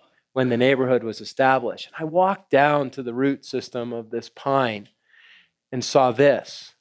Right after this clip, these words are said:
And it was, like, shocking to my soul,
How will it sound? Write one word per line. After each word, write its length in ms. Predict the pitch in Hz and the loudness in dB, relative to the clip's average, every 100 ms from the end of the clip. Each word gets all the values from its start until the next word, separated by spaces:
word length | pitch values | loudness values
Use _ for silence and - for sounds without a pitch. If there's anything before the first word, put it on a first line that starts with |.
| _ _ _ _ _ - _ - | _ _ _ _ _ -20 _ -2
And 200 | 139 131 - | -2 0 0
it 160 | 151 | 2
was, 300 | 156 135 113 | 2 -2 -2
like, 300 | 123 131 - | 0 -2 -2
shocking 800 | - - 156 139 151 - 120 92 85 | -4 0 4 6 4 0 -16 -16 _
to 100 | - | -16
my 160 | 127 113 | -14 -14
soul, 640 | - - 123 147 240 - | -12 -2 2 2 2 -6